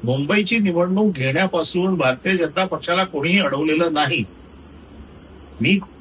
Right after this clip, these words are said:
अगदी जबाबदारीने सांगतोय, कारण हे जे पिटिशन्स केलेलं आहे हे माझ्या, माझ्या, अ, मार्गदर्शनाखाली किंवा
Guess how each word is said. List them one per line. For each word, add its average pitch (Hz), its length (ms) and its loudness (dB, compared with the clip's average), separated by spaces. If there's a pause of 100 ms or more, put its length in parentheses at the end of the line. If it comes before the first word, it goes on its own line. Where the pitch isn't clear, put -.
(120)
अगदी 147 360 2
जबाबदारीने 180 760 2
सांगतोय, 170 460 0 (640)
कारण 156 200 2
हे 170 200 2
जे 196 140 2
पिटिशन्स 185 580 -2
केलेलं 170 360 0
आहे 170 300 2 (560)
हे 147 80 4
माझ्या, 156 500 2 (380)
माझ्या, 147 580 2 (280)
अ, 123 400 0
मार्गदर्शनाखाली 165 1080 0
किंवा 170 460 0